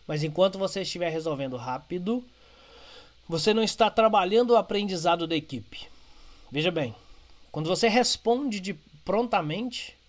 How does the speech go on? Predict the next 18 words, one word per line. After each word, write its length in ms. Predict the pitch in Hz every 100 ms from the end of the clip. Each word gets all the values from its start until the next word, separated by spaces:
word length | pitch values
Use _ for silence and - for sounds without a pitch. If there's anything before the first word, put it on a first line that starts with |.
| -
você 220 | 131 -
está 180 | 131 170
resolvendo 480 | 156 180 165 131 196
o 40 |
problema 380 | 185 127 165 190
o 60 | 135
mais 380 | 117 214 330
rápido 400 | - 170 - 220
possível. 560 | 226 247 - 180 151 101 - -
Faça 520 | - - 196 220 262
isso, 280 | 226 170 -
a 40 |
pessoa 340 | 123 151 - 165
faz 440 | - 156 190 208
e 40 | 208
aquilo 300 | 185 202 190
se 120 | 208
resolve. 560 | 180 170 135 123 107